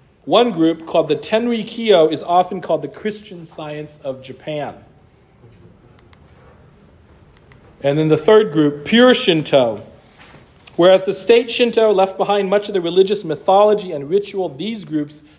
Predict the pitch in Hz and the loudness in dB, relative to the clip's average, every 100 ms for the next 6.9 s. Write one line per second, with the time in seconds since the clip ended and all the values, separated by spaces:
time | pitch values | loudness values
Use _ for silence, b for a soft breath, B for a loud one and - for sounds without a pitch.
0 | _ 165 160 165 160 147 143 - 143 135 | _ -6 -4 -6 -8 -8 -10 -8 -12 -10
1 | 127 170 165 139 - 120 117 - 117 107 | -12 -10 -10 -12 -12 -10 -12 -14 -18 -18
2 | - b b b b - 190 202 202 196 | -20 b b b b 0 2 2 2 2
3 | 170 - 214 208 202 196 196 196 180 139 | 2 2 2 2 0 2 2 0 -6 -4
4 | 139 135 170 214 254 262 - 147 - 196 | -2 2 4 4 2 -2 -6 -8 -2 0
5 | 208 202 - 208 175 175 190 190 185 - | 0 -2 -6 -6 -2 0 -2 -4 -14 -6
6 | 175 160 147 175 208 190 180 180 | -2 -2 -2 -4 -2 -4 -6 -8